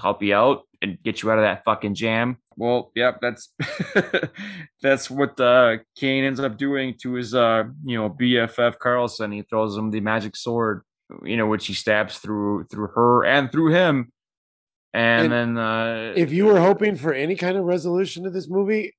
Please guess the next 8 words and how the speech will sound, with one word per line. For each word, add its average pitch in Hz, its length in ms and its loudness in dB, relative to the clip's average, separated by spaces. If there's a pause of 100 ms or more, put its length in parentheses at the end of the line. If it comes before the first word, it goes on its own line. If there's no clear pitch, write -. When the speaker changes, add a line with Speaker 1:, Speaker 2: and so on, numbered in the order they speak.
Speaker 2:
uh, 123 440 -2
you're 107 180 -8
not 196 220 -2
gonna 180 160 -4
get 165 240 0
it. - 800 -2 (100)
<laughs> 311 100 -16
'Cause, - 640 -2